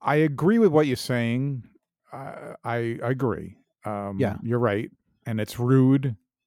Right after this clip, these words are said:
Speaker 1: It's,
Speaker 2: Yes.
Speaker 1: it's unfair to other pa-, patrons, and it's, and it's
Speaker 2: Yes.
Speaker 1: a sign that's saying it.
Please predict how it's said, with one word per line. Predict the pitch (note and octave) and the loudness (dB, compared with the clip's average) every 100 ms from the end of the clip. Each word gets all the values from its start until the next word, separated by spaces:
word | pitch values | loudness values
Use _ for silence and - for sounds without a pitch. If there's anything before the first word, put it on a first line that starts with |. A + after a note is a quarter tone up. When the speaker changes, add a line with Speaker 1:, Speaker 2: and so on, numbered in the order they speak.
| - | -6
Speaker 1:
It's, | A2+ - - - A2+ | -4 -4 -10 -8 -4
Speaker 2:
Yes. | A2+ B2+ | -2 -2
Speaker 1:
it's | A#2+ - | -4 0
unfair | A#2+ A2+ B2 | 0 2 0
to | A#2 | 0
other | A2 G2+ | 0 -2
pa-, | - A#2+ - | -4 -8 -6
patrons, | - F#3 - E3+ D#3+ D#3+ C#3+ | 0 0 2 0 0 -2 -4
and | A#2 G2 | -4 -4
it's, | F#2+ - | -6 -6
and | B2+ B2+ | 0 2
it's | - B2 | 2 0
Speaker 2:
Yes. | G#2+ | -4
Speaker 1:
a | |
sign | - C#3 D#3 | 0 2 4
that's | C#3 B2+ | 2 0
saying | - C3+ B2 B2 | 0 0 0 0
it. | B2 | -2